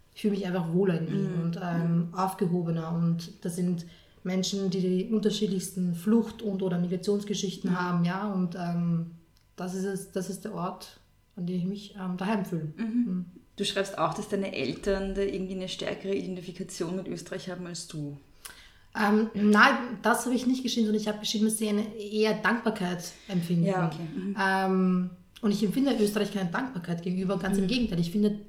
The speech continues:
Speaker 1: Österreich sollte dankbar sein, dass ich hier bin.
Speaker 2: Mhm.
Speaker 1: <laughs> So, okay, das war jetzt auch noch wieder ein Scherz, Leute, bitte keine bösen E-Mails. Aber ich, ich, ich bin in diesem Land geboren, ja.
Speaker 2: Mhm.
Speaker 1: Ähm, ich bin hier aufgewachsen. Ich spreche Deutsch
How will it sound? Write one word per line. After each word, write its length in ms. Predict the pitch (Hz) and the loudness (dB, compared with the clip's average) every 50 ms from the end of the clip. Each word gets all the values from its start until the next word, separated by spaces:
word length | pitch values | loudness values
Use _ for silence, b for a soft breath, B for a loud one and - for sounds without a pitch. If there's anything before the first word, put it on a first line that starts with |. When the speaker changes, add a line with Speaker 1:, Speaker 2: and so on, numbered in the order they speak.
| - - | -4 0
Speaker 1:
Österreich 380 | 226 247 233 - - 233 220 - | 0 0 0 2 0 0 0 0
sollte 200 | 214 - 220 185 | 0 -2 -2 -2
dankbar 440 | - 190 185 240 262 - - 240 | -2 2 4 4 4 6 6 6
sein, 160 | 214 208 208 202 | 6 6 6 4
dass 160 | 196 185 - | 2 2 -2
ich 160 | 247 240 - | -4 -6 -2
hier 200 | - 269 320 269 | 0 0 2 4
bin. 140 | 180 190 190 | 4 6 6
Speaker 2:
Mhm. 880 | 214 214 202 196 320 339 185 - - 359 349 311 - - 247 247 180 | 6 6 6 8 6 6 6 4 2 2 2 2 2 2 4 4 4
Speaker 1:
<laughs> 20 | |
So, 200 | 208 - 247 - 226 | 4 4 4 4 4
okay, 160 | 220 - 269 | 4 4 6
das 160 | 269 262 - | 6 8 8
war 80 | 262 254 | 8 8
jetzt 120 | 254 233 | 10 10
auch 140 | 220 247 277 247 233 208 208 - - | 10 10 10 10 6 4 2 -2 -4
noch 80 | 208 185 | -2 2
wieder 160 | 208 202 214 | 4 6 6
ein 120 | 214 208 | 6 6
Scherz, 360 | 208 - 226 208 226 226 233 - | 6 8 8 8 8 8 6 6
Leute, 280 | 202 190 196 190 214 | 6 6 6 4 2
bitte 280 | 175 214 240 233 - 214 | 2 2 2 2 2 2
keine 280 | 214 - 240 233 240 233 | 2 2 2 4 4 4
bösen 300 | 196 220 233 233 220 233 226 | 4 4 6 6 6 4 4
E-Mails. 500 | 247 262 269 240 214 208 208 233 226 - B B B B B B B - | 2 2 4 4 8 8 8 8 6 4 B B B B B B B 6
Aber 200 | - 208 214 226 | 6 8 10 10
ich, 180 | 226 226 - - - - - - | 8 8 6 4 0 -4 -2 0
ich, 320 | 254 233 - - - B B B B B B B B B B - - - - - - - | 2 2 2 0 -4 B B B B B B B B B B -2 -4 -6 -8 -8 -6 -6
ich 140 | - - - | -4 -2 2
bin 100 | 285 269 | 4 4
in 80 | 269 | 6
diesem 180 | 254 226 247 240 | 6 6 6 4
Land 220 | 233 226 233 226 226 | 4 4 4 4 2
geboren, 460 | 226 175 196 190 190 185 175 170 165 | 2 0 2 2 2 2 2 4 2
ja. 280 | 170 175 214 247 269 | 2 2 2 2 0
Speaker 2:
Mhm. 80 | 262 208 202 202 196 196 196 202 | 0 0 0 0 0 -2 -4 -6
Speaker 1:
Ähm, 20 | 226 240 | -6 -6
ich 140 | - - | -4 0
bin 100 | - 226 | 4 4
hier 160 | 233 240 240 220 | 4 4 4 4
aufgewachsen. 680 | 208 220 220 - 208 180 175 170 170 - - - 185 175 B B B B B B B - | 2 2 2 0 -2 -2 0 -2 -2 -4 -4 -2 -2 -2 B B B B B B B -14
Ich 80 | - | -4
spreche 240 | - 226 233 240 240 | 0 2 2 2 2
Deutsch 340 | - - 208 214 240 233 | 0 0 0 0 0 -2